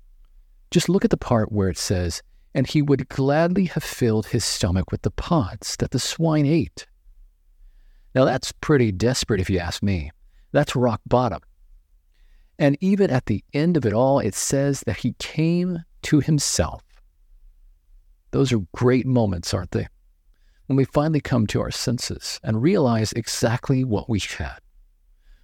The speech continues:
what we gave up, what we lost. Never give up hope. Never stop praying.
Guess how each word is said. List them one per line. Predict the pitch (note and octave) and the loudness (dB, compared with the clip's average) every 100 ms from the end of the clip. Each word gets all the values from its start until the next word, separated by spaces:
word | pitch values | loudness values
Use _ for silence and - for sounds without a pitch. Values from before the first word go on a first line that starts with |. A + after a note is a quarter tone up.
| _ | _
what | B2+ A#2+ D3+ F#3+ | -2 4 4 6
we | E3+ | 2
gave | C#3+ A#2+ A2 | 2 2 2
up, | G2+ E2+ - _ _ - - - _ - - | -2 -4 -12 _ _ -20 -20 -20 _ -20 0
what | B2+ | 2
we | A#2+ | 4
lost. | F#2+ F#2+ D#2+ - - - _ _ _ _ - | 2 2 0 -6 -10 -12 _ _ _ _ -4
Never | - G#2+ D3 D#3 | 2 4 4 2
give | B2 - | 2 0
up | D#2+ - | 0 -2
hope. | - C3+ C#3 _ _ - - - - _ _ - | 0 0 -2 _ _ -20 -20 -20 -20 _ _ -2
Never | F#2+ G2+ G#2+ | 2 4 2
stop | - - A2 - | 0 -4 -6 -4
praying. | C3 B2+ | -4 -4